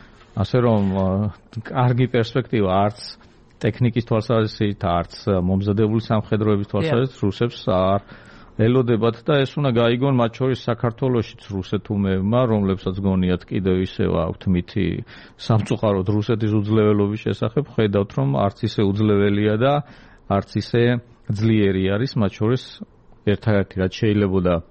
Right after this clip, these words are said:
Speaker 1: თეორიულად სიძლიერეზე გველაპარაკა, სამხედრო სიძლიერე, რომელიც თითქოს და მეორე არმიად იყო მსოფლიოში მიჩნეული, მაგრამ ნახეთ, რომ მეორე კი არა, ოცდამეორეც არ არის.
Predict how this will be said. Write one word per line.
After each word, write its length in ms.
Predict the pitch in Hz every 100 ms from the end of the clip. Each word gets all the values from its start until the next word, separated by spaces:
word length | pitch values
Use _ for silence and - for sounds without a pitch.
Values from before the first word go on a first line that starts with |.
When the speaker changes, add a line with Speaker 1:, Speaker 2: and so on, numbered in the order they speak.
| - - - _ - - -
Speaker 1:
თეორიულად 680 | - 117 113 107 98 95
სიძლიერეზე 1300 | - 107 101 104 98 92 90 90 98 - 104 92 92 90
გველაპარაკა, 720 | 92 101 104 107 95 90 78 - - - - -
სამხედრო 720 | - 113 104 - 117 120 143 160 165
სიძლიერე, 600 | 151 - 131 143 147 165 180 190 - - - -
რომელიც 400 | 104 101 101 92
თითქოს 400 | - 98 113 98
და 160 | 101
მეორე 440 | 90 92 101 107 110
არმიად 380 | 110 117 120 127
იყო 160 | 151 143
მსოფლიოში 580 | 135 147 135 156 143 147
მიჩნეული, 500 | 143 - 151 156 160
მაგრამ 300 | 104 107 120
ნახეთ, 320 | 95 - 98
რომ 200 | - 120 117
მეორე 340 | 98 92 92
კი 140 | 90 95
არა, 160 | 104
ოცდამეორეც 680 | 98 - 98 87 82 82 -
არ 160 | 104
არის. 220 | - -